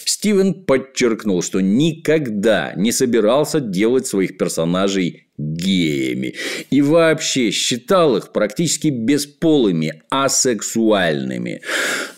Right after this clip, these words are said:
Но вот в ноябре две тысячи восемнадцатого Стивен скончался.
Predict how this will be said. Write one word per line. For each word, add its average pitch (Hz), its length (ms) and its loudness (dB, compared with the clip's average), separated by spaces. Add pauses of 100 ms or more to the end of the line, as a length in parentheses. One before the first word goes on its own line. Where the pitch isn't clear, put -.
(160)
Но 143 440 2
вот 151 320 0
в 113 120 -4
ноябре 139 380 2
две 139 140 0
тысячи 139 380 -2
восемнадцатого 139 760 0
Стивен 123 640 -2 (100)
скончался. 73 1120 -2